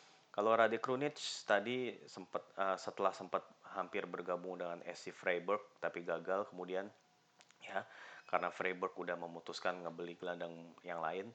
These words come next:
Mil-, eh, akhirnya muncul berita ketertarikan, eh, Benevento dan Parma terhadap Krunic. Nah, tapi Milan <clears throat> menghargai Krunic delapan juta, gitu ya. Kita lihat apakah klub tersebut,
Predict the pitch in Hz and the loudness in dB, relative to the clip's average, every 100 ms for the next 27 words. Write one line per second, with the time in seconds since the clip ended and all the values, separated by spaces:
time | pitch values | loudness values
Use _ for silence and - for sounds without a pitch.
0 | - - - - - - - 101 107 117 | -16 -20 -20 -20 -20 -20 -6 -2 -2 0
1 | 104 104 104 120 131 120 139 135 131 110 | 2 2 4 2 2 0 2 2 4 2
2 | 104 - 113 104 104 - - - - 92 | 2 2 2 0 -4 -6 -10 -20 -2 2
3 | 95 92 113 113 117 117 98 95 95 92 | 2 2 2 2 -2 -2 2 4 4 2
4 | 90 92 92 92 95 104 95 95 87 87 | 2 -2 0 -2 0 0 0 4 4 4
5 | 95 95 85 85 82 85 - 92 87 - | 2 -2 -2 -4 -4 -6 -6 -6 -6 -10
6 | - 76 69 85 101 98 101 113 117 - | -8 -8 -6 -6 -4 -2 -2 -4 -10 -20
7 | _ - 175 123 98 98 98 95 - 101 | _ 4 6 6 4 2 2 0 0 -2
8 | 127 - 98 92 92 95 - 90 - - | -2 -2 -2 -2 -4 -6 0 0 -2 -18
9 | - - - - 87 85 82 82 - _ | -20 -20 -20 -10 -8 -6 -6 -8 -14 _
10 | _ _ _ - - - - - - 104 | _ _ _ -20 -20 -20 -20 -10 -2 4
11 | 95 107 113 113 95 101 101 95 - 95 | 4 4 2 -2 -2 -2 -2 -2 -2 -6
12 | 95 98 | -6 -6